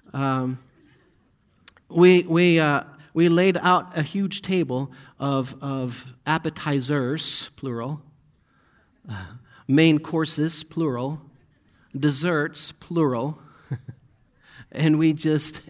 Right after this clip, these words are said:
ate it all. 'Cause we were gonna fast the next day. A water fast at that.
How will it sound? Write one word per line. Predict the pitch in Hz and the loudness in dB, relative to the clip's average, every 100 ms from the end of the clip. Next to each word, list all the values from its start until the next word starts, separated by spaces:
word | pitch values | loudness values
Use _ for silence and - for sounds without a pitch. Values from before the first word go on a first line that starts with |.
| - - | -18 -8
ate | 165 151 | -6 -6
it | 135 - - | -8 -10 -14
all. | - 147 123 110 - _ _ _ _ - - - - - - _ _ _ _ _ _ _ _ _ _ _ _ _ - | -10 -8 -10 -12 -16 _ _ _ _ -20 -20 -20 -20 -20 -20 _ _ _ _ _ _ _ _ _ _ _ _ _ -2
'Cause | 156 | 0
we | 160 | 4
were | 170 | 2
gonna | 151 139 | 2 0
fast | 135 - 170 147 - - | -2 -2 0 0 -2 -2
the | 135 | -2
next | 127 - | -2 -4
day. | 143 131 120 107 - _ _ _ _ _ - - - - - - - - - - _ - - 554 640 - - - 719 - - 311 - _ _ - | -2 -4 -4 -10 -18 _ _ _ _ _ -20 -20 -20 -20 -20 -20 -20 -20 -20 -20 _ -20 -20 -20 -20 -20 -20 -20 -20 -20 -20 -20 -20 _ _ -6
A | 151 156 | 0 2
water | 160 185 202 175 | 6 6 8 6
fast | - 131 113 - 123 | 2 -4 -4 -4 -4
at | 110 | -8
that. | 110 87 - - | -10 -12 -12 -14